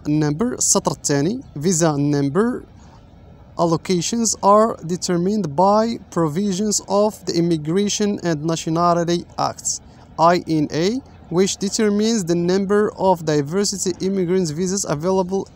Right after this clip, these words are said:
each year." ومعناه أن، آه، عدد الفيزا، يعني، تقسيمات ديال عدد الفيزا كي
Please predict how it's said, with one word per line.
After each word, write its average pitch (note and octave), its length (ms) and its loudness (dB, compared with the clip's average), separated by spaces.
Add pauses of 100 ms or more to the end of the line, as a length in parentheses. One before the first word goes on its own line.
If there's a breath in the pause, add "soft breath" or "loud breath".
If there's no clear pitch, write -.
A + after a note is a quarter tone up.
(120)
each - 240 -6 (440 loud breath)
year." C#3+ 280 -2 (400 loud breath)
ومعناه E3 720 2 (440 loud breath)
أن، F#3 260 2 (400)
آه، G2+ 1300 -2
عدد F#3 300 4 (180)
الفيزا، E3 520 2
يعني، D#3 400 2 (140)
تقسيمات F3 600 4
ديال D#3 280 2 (380 loud breath)
عدد E3 320 2 (400 loud breath)
الفيزا D#3 600 2 (180)
كي F#3+ 280 4